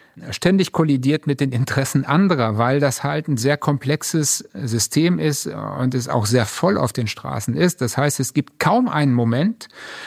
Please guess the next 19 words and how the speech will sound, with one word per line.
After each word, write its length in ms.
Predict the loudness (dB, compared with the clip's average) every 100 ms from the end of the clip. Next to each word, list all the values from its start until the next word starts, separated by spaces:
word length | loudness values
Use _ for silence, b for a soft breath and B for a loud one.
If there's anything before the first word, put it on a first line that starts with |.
| B
wo 460 | 2 4 6 4 2
dieses 400 | 0 0 0 0
Interesse, 500 | 0 2 0 0 0
schnell 280 | 2 2 2
vorwärts 480 | 0 0 0 -2 -4
zu 100 | -4
kommen, 300 | -2 2 2
nicht 200 | 2 0
von 160 | -2
irgendwem 680 | 2 2 2 0 2 2 2
behindert 480 | 2 2 0 -2 -6
wird. 220 | -12 -8
Das 220 | -4 -2 2
liegt 400 | 4 2 -2 -4
in 160 | 0
der 100 | 2
Natur 580 | 2 0 -2 0 0 0
der 260 | -6 -4 -2
Sache. 380 | 0 -2 -2